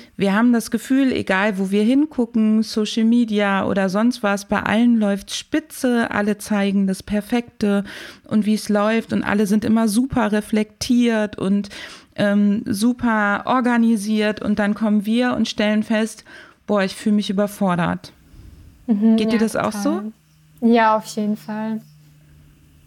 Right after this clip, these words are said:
Speaker 2: Auf jeden
Speaker 1: Ich finde das
Speaker 2: Fall.
Speaker 1: total tapfer,
Speaker 2: Mhm.
Speaker 1: dass du mit mir darüber sprichst, weil ich glaub, dass das ganz, ganz vielen hilft. Und ich glaub, dass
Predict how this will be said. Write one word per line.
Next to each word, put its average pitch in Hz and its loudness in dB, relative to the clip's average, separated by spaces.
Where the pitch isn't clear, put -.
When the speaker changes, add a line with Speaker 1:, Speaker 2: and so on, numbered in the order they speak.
Speaker 2:
Auf 202 -8
jeden 208 -2
Speaker 1:
Ich 196 2
finde 262 4
das 285 -4
Speaker 2:
Fall. 254 -2
Speaker 1:
total 240 0
tapfer, 214 0
Speaker 2:
Mhm. 202 0
Speaker 1:
dass 202 -2
du 220 0
mit 220 2
mir 226 4
darüber 214 0
sprichst, - -4
weil 208 0
ich 208 -6
glaub, 220 -2
dass 233 -4
das - -4
ganz, 247 0
ganz 254 0
vielen 269 2
hilft. 240 0
Und 202 0
ich 202 -6
glaub, 196 -2
dass 196 -4